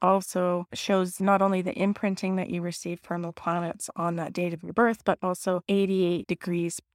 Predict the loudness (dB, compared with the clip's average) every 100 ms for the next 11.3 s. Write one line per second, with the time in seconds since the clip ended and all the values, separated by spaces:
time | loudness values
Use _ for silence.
0 | _ 0 2 4 0 -4 -6 -4 -4 -4
1 | -6 -6 -6 -6 -4 -6 -2 0 0 -2
2 | -8 -6 -8 -6 -6 -6 -8 -10 -14 -16
3 | _ _ 0 2 2 4 4 2 4 4
4 | 6 2 -4 -8 -6 -4 -2 2 2 0
5 | -2 -2 0 0 -2 -2 -2 -4 -6 0
6 | 2 2 -2 -6 -4 -2 -2 0 2 2
7 | 2 -2 0 0 -2 0 -2 -2 -4 -2
8 | -2 -4 -6 -6 -8 -6 -8 -4 4 6
9 | 6 2 2 2 2 0 -4 -10 -4 0
10 | 0 -2 -4 -4 -4 -4 -8 -4 -2 0
11 | 0 -4 -8